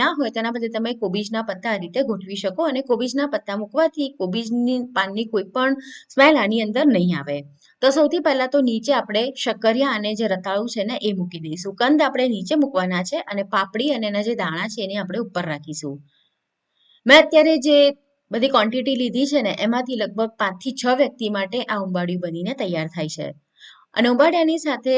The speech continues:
આપણને રોટલી, ભાખરી, પરોઠા કે પૂરી એવી કશાની જરૂર નથી પડતી, એકલું જ ખાવામાં એ ખૂબ સરસ લાગે છે. આ રીતે બધા કંદ મૂક્યા પછી થોડું એને તમે આ રીતે હલાવી લેશો ને તો થોડા કંદ એડજસ્ટ થઈ જશે.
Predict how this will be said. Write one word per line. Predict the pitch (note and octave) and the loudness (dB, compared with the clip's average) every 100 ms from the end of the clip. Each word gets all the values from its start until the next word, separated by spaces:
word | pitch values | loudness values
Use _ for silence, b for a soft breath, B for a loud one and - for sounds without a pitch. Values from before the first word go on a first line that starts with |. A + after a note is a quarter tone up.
| A#3+ | 2
આપણને | G3 A3 A3 A3+ G#3 | 0 -2 -2 0 0
રોટલી, | G3 G3 G#3+ A3 | 0 -2 -4 -4
ભાખરી, | G#3 F3+ F#3+ G#3+ G#3 | -6 -8 -6 -6 -2
પરોઠા | F#3+ G3 G3+ G#3+ G#3 G#3+ | 0 0 -2 -4 -2 -2
કે | C4 C4 | -2 -4
પૂરી | A3+ A3 A#3 | -4 -4 0
એવી | B3+ B3+ | 0 0
કશાની | F3+ - C4 D#4 A#3 | -4 0 4 4 4
જરૂર | F#3+ G#3 F#3+ | 0 -2 -4
નથી | F3+ G3+ G3+ | -8 -6 -4
પડતી, | G3 B3 A#3+ G#3 | -4 -6 -6 -6
એકલું | F#3+ A#3 C#4+ | -4 -2 -2
જ | C#4+ | -4
ખાવામાં | G#3 F#3 F#3 G3 C4 | -6 -4 -4 -4 -6
એ | D#4+ | -6
ખૂબ | A3 F#3+ | -8 -6
સરસ | - D3 D#3 D3+ | -4 -4 -6 -8
લાગે | C#3+ D3+ | -10 -10
છે. | C3+ C#3 - _ B B B B B B3+ | -10 -12 -14 _ B B B B B 6
આ | E4+ | 6
રીતે | D4+ D4+ C#4 | 4 4 4
બધા | C#4 C#4+ | 4 2
કંદ | A3+ B3 | 2 0
મૂક્યા | A#3 B3 B3 | 0 0 0
પછી | B3 C#4 - | -2 -6 -2
થોડું | C#4+ C#4+ D#4+ A#3+ | 4 4 6 2
એને | B3 | 0
તમે | A#3+ A3 | -2 -2
આ | A3 | -4
રીતે | A3 A#3+ | -4 -2
હલાવી | B3 C#4+ D#4+ | 2 2 2
લેશો | D4+ D4 A#3+ | 0 0 -2
ને | G#3+ | -4
તો | A3+ | -4
થોડા | B3+ B3 B3 A3+ | 0 2 2 0
કંદ | G#3 G#3 | 0 0
એડજસ્ટ | F3+ F#3 A3+ G3+ | 0 -4 -6 -4
થઈ | F3+ | -4
જશે. | E3 D4 | -2 -2